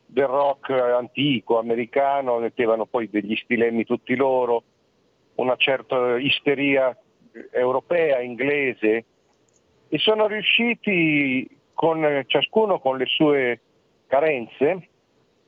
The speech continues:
però sono riusciti a creare una miscela, mm,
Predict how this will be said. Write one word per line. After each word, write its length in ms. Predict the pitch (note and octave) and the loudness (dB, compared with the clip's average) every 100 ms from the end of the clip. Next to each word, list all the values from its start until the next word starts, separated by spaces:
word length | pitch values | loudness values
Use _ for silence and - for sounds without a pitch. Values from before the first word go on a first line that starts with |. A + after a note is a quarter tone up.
| _ _ _ | _ _ _
però 200 | - F#3+ A3 | 0 0 2
sono 240 | A3+ G3+ | 2 2
riusciti 460 | D#3+ D#3 F#3+ E3+ D#3 | 0 -2 -2 0 -2
a 60 | |
creare 920 | - D3 C#3+ C#3 C3 B2+ A#2+ A#2 A2+ _ _ _ _ _ _ _ _ _ _ _ _ _ _ _ _ _ _ - | -2 0 2 2 0 0 2 2 0 _ _ _ _ _ _ _ _ _ _ _ _ _ _ _ _ _ _ -2
una 320 | C3+ C#3 C#3 | 0 2 2
miscela, 880 | C#3+ C#3 - F3 F3+ D#3+ C3+ B2+ A#2+ | -2 -2 0 0 0 2 2 2 0
mm, 460 | A2+ A2+ G#2+ G2+ F#2+ | -2 -6 -8 -8 -14